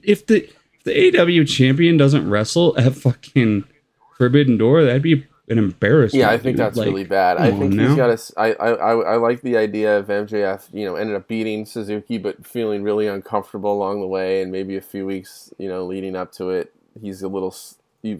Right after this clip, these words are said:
Speaker 2: scared of it, you know, a guy like that. But then I don't see M J F sitting there and taking a forearm exchange.
Speaker 1: Yeah.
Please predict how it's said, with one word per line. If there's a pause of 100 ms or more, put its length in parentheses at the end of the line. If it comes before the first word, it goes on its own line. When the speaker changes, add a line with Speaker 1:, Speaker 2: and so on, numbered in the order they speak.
Speaker 2:
scared
of
it, (320)
you
know,
a
guy
like
that. (380)
But
then
I
don't
see
M
J
F
sitting
there
and
taking
a
forearm
exchange. (1800)
Speaker 1:
Yeah.